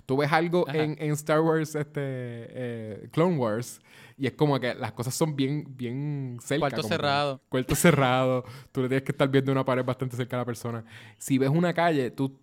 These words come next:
Speaker 1: tú notas que al final de la calle ya las cosas no tienen, eh, detalle, <laughs> como que
Speaker 2: Ajá,
Speaker 1: son
Speaker 2: ajá.
Speaker 1: como que blocky stuff.
Speaker 2: Oye,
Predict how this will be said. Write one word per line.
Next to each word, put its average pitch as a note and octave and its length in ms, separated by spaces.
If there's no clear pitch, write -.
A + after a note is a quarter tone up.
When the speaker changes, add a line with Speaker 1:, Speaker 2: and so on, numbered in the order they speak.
Speaker 1:
tú D#3 240
notas D3 460
que - 100
al G#2 60
final A2+ 280
de C3+ 80
la C#3 120
calle C#3 260
ya G2+ 80
las G#2 80
cosas B2+ 220
no A#2 100
tienen, A#2 360
eh, A2 100
detalle, G#2+ 520
<laughs> - 20
como - 220
que - 80
Speaker 2:
Ajá, C#3+ 180
Speaker 1:
son B2+ 80
Speaker 2:
ajá. B2+ 140
Speaker 1:
como D#3+ 200
que - 260
blocky A#2+ 500
stuff. - 240
Speaker 2:
Oye, F#3+ 220